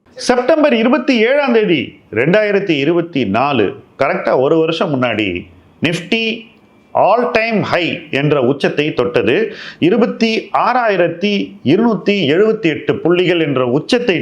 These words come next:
தொட்டுவிட்டு Nifty ஓராண்டில் என்ன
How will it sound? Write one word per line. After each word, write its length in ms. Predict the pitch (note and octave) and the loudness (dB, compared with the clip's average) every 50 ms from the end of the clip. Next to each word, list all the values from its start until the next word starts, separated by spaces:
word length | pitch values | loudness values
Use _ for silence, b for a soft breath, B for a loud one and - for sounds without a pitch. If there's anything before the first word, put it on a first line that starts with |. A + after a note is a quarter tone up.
| A2 | 0
தொட்டுவிட்டு 520 | D#3 E3+ E3 G3+ F#3 D#3+ C#3+ A#2 - A#2+ A#2+ B2 A#2+ A#2+ B B B B B B B B - G#2 | 0 0 2 2 2 2 0 0 -2 -4 -4 -4 -6 -8 B B B B B B B B -4 -2
Nifty 360 | C#3 E3 E3 E3 - F#3+ F#3 F#3 F#3 - - B B B B B _ - G2+ A#2 D3+ | -2 -2 -2 -2 -2 -2 0 0 -2 -4 -6 B B B B B _ -4 0 2 4
ஓராண்டில் 680 | G#3+ B3+ C4+ B3+ A#3 G#3 G3 F#3+ F#3 D#3+ E3+ F3 F3+ F3 E3 - - - G#2+ A#2+ | 4 4 4 2 2 2 0 0 0 0 0 0 0 -4 -4 -6 -6 -4 -2 0
என்ன 220 | C3+ D3 D3+ D3 | 2 2 2 0